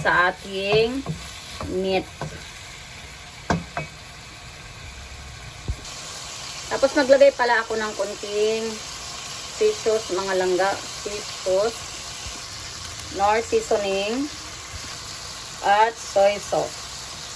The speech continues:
Konti lang, mga langga, para pang dagdag panlasa sa ating ginataang labong. Lagyan ko pala ng konting oyster sauce, mga langga,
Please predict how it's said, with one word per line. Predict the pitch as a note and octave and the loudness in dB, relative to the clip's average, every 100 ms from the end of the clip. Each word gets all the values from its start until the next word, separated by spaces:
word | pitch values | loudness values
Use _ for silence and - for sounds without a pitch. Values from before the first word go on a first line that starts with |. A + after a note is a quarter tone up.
| - - - - - - - - - - - | -12 -12 -12 -10 -10 -10 -10 -10 -12 -6 0
Konti | C4 C#4 C4+ | 6 8 8
lang, | C#4 | 6
mga | C4 A#3+ A#3 A3 | 4 6 6 6
langga, | G#3 F#3 | 4 4
para | G3 F#3+ F#3+ | 4 4 4
pang | F3+ F#3+ F#3 | 2 0 0
dagdag | E3+ E3+ E3+ E3 | -2 0 0 0
panlasa | E3+ E3+ D#3+ D#3 - D3 - - - - - - - | -2 0 0 -2 -6 -10 -10 -12 -12 -12 -12 -10 -2
sa | E3+ F3 F3+ | 2 4 4
ating | G3 G3+ G3+ | 2 -2 0
ginataang | F#3 F3+ E3 E3 D#3 F3 F#3 G3 G#3 G#3 F#3+ | 2 2 2 2 2 6 6 8 6 4 4
labong. | F3+ E3 F#3 F#3+ E3+ D#3 D#3 - - - - - - - - | 2 4 4 4 2 -2 -4 -8 -8 -14 -14 -14 -12 -12 0
Lagyan | G#3 G#3 A#3+ | 2 6 6
ko | A3+ | 6
pala | A3+ G#3+ G#3 | 6 6 6
ng | G3+ | 2
konting | F#3+ F#3+ F3+ F#3+ F#3+ F#3+ F#3+ F#3 - - - - - - | 2 0 2 4 4 2 0 -6 -10 -12 -12 -12 -8 2
oyster | F#3+ F#3+ - F#3+ F#3 | 2 2 2 2 2
sauce, | - F3 E3 - | 2 0 0 -2
mga | F3 E3+ E3 | 0 2 0
langga, | D#3+ D#3 D#3 | 0 0 -2